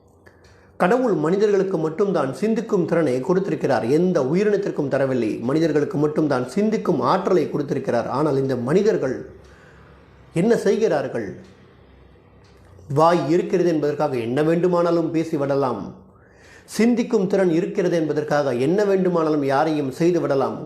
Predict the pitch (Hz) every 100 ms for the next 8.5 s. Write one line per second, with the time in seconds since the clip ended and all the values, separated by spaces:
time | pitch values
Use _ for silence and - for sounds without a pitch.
0 | - 135 165 190 196 180 175 151 147 165
1 | 160 143 131 120 - - - - - 123
2 | 127 170 220 185 180 170 143 123 135 180
3 | 196 202 180 160 143 127 175 - 160 -
4 | 208 220 170 143 131 131 123 120 110 107
5 | 110 147 175 151 143 - 185 131 135 185
6 | 202 185 156 139 120 110 131 170 226 220
7 | 196 151 139 160 135 131 156 160 131 120
8 | 120 120 117 110 107